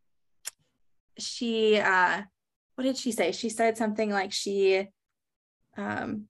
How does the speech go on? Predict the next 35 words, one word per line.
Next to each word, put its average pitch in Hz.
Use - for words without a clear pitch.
she -
never 262
dreads 208
going 185
to 208
the 196
gym 185
with -
you. -
And 226
to 269
me, 330
that 262
was 214
like, 196
okay, -
if 208
she's 254
saying 214
that 180
going, 226
getting 247
up 226
in 220
the 208
gym, 202
going 240
to 247
the 226
gym 208
early 208
in 208
the 196
morning, 180
like, 165